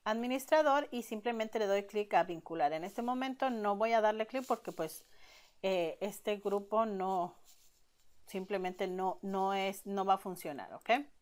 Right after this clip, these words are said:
Pero tú eliges la página que tú quieras vincular. O puedes crear una página vinculada desde aquí. Después viene la opción de personalizar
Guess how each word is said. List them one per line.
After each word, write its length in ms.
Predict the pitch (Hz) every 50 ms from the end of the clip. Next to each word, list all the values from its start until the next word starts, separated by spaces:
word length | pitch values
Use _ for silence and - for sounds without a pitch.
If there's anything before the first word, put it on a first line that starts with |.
| _ _ - _ - _ _ - - - - - - - - _ - - - - - - - -
Pero 240 | 240 233 220 220 214
tú 140 | - 247
eliges 400 | 247 254 254 247 - 269 262 -
la 140 | 240 208 202
página 500 | - 226 233 - 269 262 262 269 311 339 - - - - - - _
que 140 | _ - 202
tú 160 | - - 202
quieras 320 | 202 - 220 - 202 196 202
vincular. 400 | 180 175 - - 160 131 98 - - - - - _ _ - _ - - _ _ _ _ _ - - - - - - - - - - - - - _ - _ - _ _ _ _ _
O 180 | - 302 311 -
puedes 340 | 277 269 262 269 277 -
crear 480 | - - 269 254 254 240 233 240 254 277 -
una 320 | 233 226 226 226 214 -
página 380 | - 214 214 - - 226 226 220
vinculada 600 | 214 214 202 196 196 190 196 196 202 220 220 208
desde 260 | 185 180 156 165 143
aquí. 260 | 139 - - - - - _ _ _ _ - _ - - - - - - - - - _ - -
Después 400 | - 262 285 285 - 359 359 339
viene 240 | 339 370 359 370 381
la 80 | 370
opción 600 | 370 370 359 - - 302 285 277 285 277 269 247 - -
de 640 | - 226 214 254 254 262 262 262 262 269 277 277 - - - - _
personalizar 1000 | - 262 277 277 - 294 285 285 285 294 294 294 - - 233 220 208 208 214